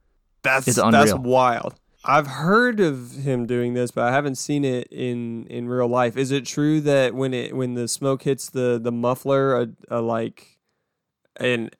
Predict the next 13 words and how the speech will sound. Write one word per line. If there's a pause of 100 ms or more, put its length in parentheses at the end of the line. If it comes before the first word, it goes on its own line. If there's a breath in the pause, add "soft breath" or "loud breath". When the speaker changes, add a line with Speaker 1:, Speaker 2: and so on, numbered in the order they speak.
(200)
Speaker 1:
a, (200)
a
very,
like,
haunting (400)
melody (540)
emits
from
it? (300)
Speaker 2:
There's,
there's
a
sound.